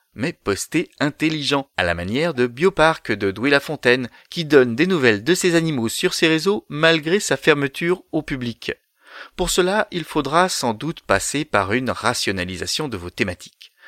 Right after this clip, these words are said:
Retravailler votre ligne éditoriale, passer à la trappe les sujets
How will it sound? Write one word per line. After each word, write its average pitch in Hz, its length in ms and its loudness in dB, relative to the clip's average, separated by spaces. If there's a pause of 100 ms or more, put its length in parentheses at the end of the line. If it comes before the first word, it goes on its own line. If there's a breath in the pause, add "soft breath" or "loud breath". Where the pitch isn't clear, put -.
(260 loud breath)
Retravailler 92 580 -4
votre 90 340 -4
ligne 120 240 -4
éditoriale, 135 680 0 (360 loud breath)
passer 117 480 -2
à 107 80 2
la 101 100 2
trappe - 340 -2
les 98 80 -4
sujets 107 640 2